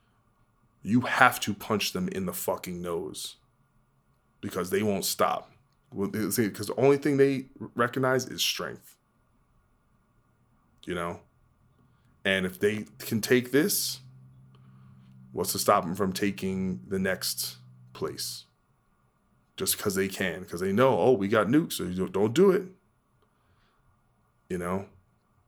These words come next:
It really fucking infuriates me, you know? And I wanna give a shout out to Ginger,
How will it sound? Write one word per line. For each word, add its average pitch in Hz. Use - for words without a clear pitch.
It 95
really 95
fucking 90
infuriates 85
me, 92
you 87
know? 80
And 87
I 87
wanna 87
give 92
a 90
shout 98
out 87
to 90
Ginger, 95